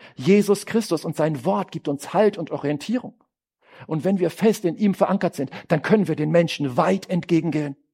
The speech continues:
Wir kennen unsere Grenzen, wir kennen unsere Identität,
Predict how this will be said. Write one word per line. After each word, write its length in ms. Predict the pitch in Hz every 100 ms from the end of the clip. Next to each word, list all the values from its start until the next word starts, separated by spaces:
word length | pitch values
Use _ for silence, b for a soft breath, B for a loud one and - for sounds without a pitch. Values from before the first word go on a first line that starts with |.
| _ _ _ _ _ _ _ _ _ _ _ _ _ B B -
Wir 260 | 147 170
kennen 320 | - 208 220
unsere 300 | 196 185 170 160
Grenzen, 460 | 160 180 196 160
wir 80 | 139
kennen 240 | - 190
unsere 220 | 190 - 160
Identität, 560 | 151 139 131 180 170